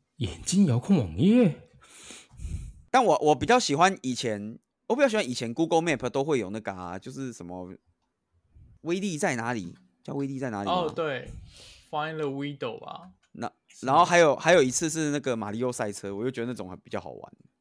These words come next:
Speaker 2: 这样想想的话，我们把R O I改成射击游戏，好像跟那个是差不多的意思。
Speaker 1: 对，是的。
Speaker 3: 没有啦，也有可能是我们都老了。
Speaker 2: 好啦，就各位听众朋友告诉我们，就是应该不是我们老了，你今年有没有看到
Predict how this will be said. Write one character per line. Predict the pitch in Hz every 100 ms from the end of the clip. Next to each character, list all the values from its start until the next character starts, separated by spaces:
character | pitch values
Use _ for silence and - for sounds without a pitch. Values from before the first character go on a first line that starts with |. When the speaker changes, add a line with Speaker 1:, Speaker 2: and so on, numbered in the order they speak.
| _ _ _
Speaker 2:
这 | -
样 | 214
想 | 151 143
想 | 120
的 |
话， | 113
我 | 151
们 | 104
把 | 95 95
R | 87 110
O |
I | 120
改 | 117 95
成 | 92
射 | 92 110
击 | 95
游 | 90
戏， | 104
好 | 95
像 | 95
跟 | 92
那 |
个 | 95 87
是 |
差 | 90 87
不 | 90
多 | 80
的 | 65
意 | 71
思。 | 64 - _ - _
Speaker 1:
对， | - 92 90
是 | - 104
的。 | 92 107 - _ _ _ _ _
Speaker 3:
没 | - 127
有 |
啦， | 123 123
也 |
有 | 147 175
可 | 180
能 | 139
是 | 143
我 | 151
们 | 120
都 | 127 139
老 | 127 110
了。 | - - 190 220 214 _ _ _ -
Speaker 2:
好 | 110
啦， | 110 107
就 | 110
各 | 160
位 | 175
听 | 160
众 | 151
朋 | 139
友 |
告 | 117
诉 | 127 131
我 | 104
们， | 92 85
就 | 92 117
是 | 117 107 101 64
应 | -
该 | 170
不 | 165
是 | 131
我 | 127
们 | 101
老 | 90 67
了， | 65 50 50 -
你 | 117 107
今 | 104 147
年 | 151 110 90 90 - _ _
有 | - 101
没 | 101
有 | 123
看 | 107 117 104
到 | 110 98 90